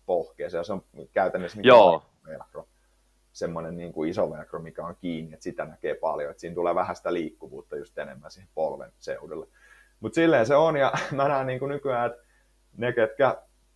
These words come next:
Speaker 1: vaikka customina tilaa sen nahkaremmin siihen, niin se on enemmän sinne henkinen juttu, <laughs> just, että se vetää kiinni siinä. Siinä.
Speaker 2: Niin, kyllä, kyllä.
Speaker 1: Vähän sama, sama, niinku, toi nilkkastrappi, nilkkaremmi, niin monihan veskari pelaa kans, et,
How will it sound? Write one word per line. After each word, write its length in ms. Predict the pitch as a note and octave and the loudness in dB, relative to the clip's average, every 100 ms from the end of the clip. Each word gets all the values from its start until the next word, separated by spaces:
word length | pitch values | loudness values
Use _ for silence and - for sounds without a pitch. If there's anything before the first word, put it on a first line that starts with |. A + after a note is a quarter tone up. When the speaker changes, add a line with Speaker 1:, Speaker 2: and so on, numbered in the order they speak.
| _ _ _ _ - | _ _ _ _ 0
Speaker 1:
vaikka 300 | B2+ A#2+ A2 | 0 0 -2
customina 600 | C3+ B2+ A#2+ A2+ A2+ G2+ | -2 -2 -2 -2 -2 0
tilaa 320 | A#2 G#2+ G2 | 2 4 2
sen 160 | G#2+ | 0
nahkaremmin 640 | A2 G#2+ G#2 F#2 F2 F2 F2 | 0 -2 0 -2 -2 -4 -6
siihen, 240 | F#2 F#2+ | -6 -4
niin 120 | F#2 F#2 | -6 -2
se 60 | |
on 120 | G2 | 0
enemmän 240 | G#2 F#2+ F#2 | 0 0 -2
sinne 180 | G#2+ G#2 | -4 0
henkinen 460 | G#2+ F#2+ F2 E2 | 0 -2 -4 -2
juttu, 300 | F2 - - - | -2 -4 -6 -2
<laughs> 40 | C3+ | -2
just, 200 | A#2 C3 | 0 -2
että 120 | - | 2
se 120 | G#2+ | 2
vetää 340 | G#2 G2+ F2+ | 2 0 -2
kiinni 340 | F2+ F#2+ E2 F#2 | -4 -8 -10 -14
siinä. 420 | - E2 E2 D2+ _ _ _ _ _ - | -14 -12 -12 -16 _ _ _ _ _ -20
Siinä. 300 | - D2+ E2+ | -12 -6 4
Speaker 2:
Niin, 300 | B2+ A#2 G2+ | 6 6 6
kyllä, 340 | A2 F#2+ F#2+ - - | 6 8 4 4 4
kyllä. 320 | G2+ F#2 F2+ | 4 6 2
Speaker 1:
Vähän 120 | - | 0
sama, 140 | - - - - | -10 -12 -16 -8
sama, 320 | - B2+ B2 | -6 -4 -4
niinku, 220 | B2 B2 | -4 -4
toi 180 | B2+ B2+ | -2 -2
nilkkastrappi, 1300 | D3 B2+ - - F#2 - _ - - G#2 - - G#2 | -2 -4 -4 -4 -4 -4 _ -10 -2 -2 -2 -8 -8
nilkkaremmi, 680 | A2+ F#2+ - F2+ F2+ F2+ | -6 -8 -6 -6 -6 -6
niin 140 | F#2+ G2+ | -6 -6
monihan 320 | G#2+ G#2 F2+ | -6 -6 -4
veskari 360 | F#2 - F#2 | -4 -4 -8
pelaa 340 | F2 F2+ F#2 F2+ | -4 -2 -2 -4
kans, 280 | F#2 E2+ | -6 -8
et, 60 | F2+ | -14